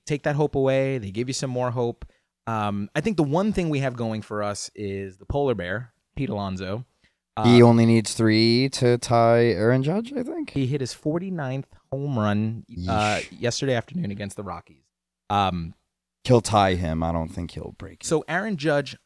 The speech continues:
Speaker 1: up. So for this, this record is for most home runs in a single season by a rookie. Um, the former National League champ was Cody Bellinger, who did it last year with thirty-six.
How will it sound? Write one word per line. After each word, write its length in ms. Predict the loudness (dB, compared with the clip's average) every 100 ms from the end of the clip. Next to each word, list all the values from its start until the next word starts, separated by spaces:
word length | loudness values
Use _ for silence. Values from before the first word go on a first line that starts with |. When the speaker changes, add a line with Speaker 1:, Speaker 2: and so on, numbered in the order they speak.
| -2
Speaker 1:
up. 240 | -2 -2 -6
So 320 | 0 0 0 -8 -20 _ _ _ _ _ _ 0
for 480 | 4 4 4 2 -2 _ _ _ _ -4
this, 160 | -2 -2
this 260 | -4 -4
record 400 | 0 0 2 -2 -2
is 460 | 0 0 0 -4 -10
for 380 | -18 -10 -4 -2
most 420 | -2 -2 -4 -6
home 300 | -4 -4 -2
runs 380 | -2 -4 -6 -12 _ -8
in 80 | -6
a 40 |
single 300 | -2 -4 -4
season 320 | -6 -6 -4 -4
by 160 | -4
a 100 | -8
rookie. 640 | -6 0 0 -2 -12 -14 _ _ _ _ _ -4
Um, 520 | 0 0 0 -2 -6 _ -20 _
the 300 | -10 -4 -4
former 1160 | -4 -10 -6 -2 0 0 0 2 2 0 -2 -6 -14
National 680 | -6 -2 -2 -2 -4 -4 -4
League 300 | -2 -4 -6
champ 320 | -8 -6 -6
was 100 | -8
Cody 300 | -4 -2 0
Bellinger, 600 | -2 -2 -2 -2 -6 -10 -14 _ 0
who 80 | 2
did 140 | 4
it 80 | 0
last 440 | -4 -10 -10 -6
year 200 | 0 2
with 160 | 2 0
thirty-six. 640 | 0 2 0 -4 -4 -4